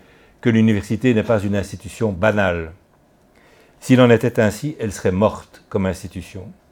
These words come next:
Tant de voix se font entendre, qui semblent prêcher la raison, pressant l'université de conjuguer l'efficacité et l'utilité, de répondre à ce qu'on appelle les besoins du marché, de s'adapter au courant de la mondialisation.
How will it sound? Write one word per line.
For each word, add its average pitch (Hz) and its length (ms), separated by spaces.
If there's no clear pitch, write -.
Tant 196 200
de 135 80
voix 147 220
se - 120
font 151 280
entendre, 107 680
qui 120 100
semblent 139 360
prêcher 139 360
la 120 120
raison, 98 380
pressant 156 360
l'université 143 600
de 135 80
conjuguer 123 540
l'efficacité 117 720
et 110 40
l'utilité, 98 600
de 139 80
répondre 147 460
à 127 60
ce - 100
qu'on 143 140
appelle 127 420
les 110 80
besoins 104 280
du 101 120
marché, 95 480
de 135 60
s'adapter 160 500
au 147 80
courant 131 320
de 113 60
la 110 80
mondialisation. 95 800